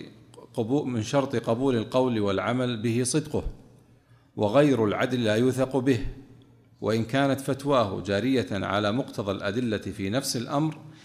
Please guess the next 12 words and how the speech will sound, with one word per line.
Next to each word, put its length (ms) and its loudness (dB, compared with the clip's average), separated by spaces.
إذ 160 -4
لا 180 0
يمكن 500 0
علم 480 0
ذلك 400 0
إلا 460 0
من 180 0
جهته، 420 -2
وجهته 720 0
غير 260 0
موثوق 440 -2
بها، 400 0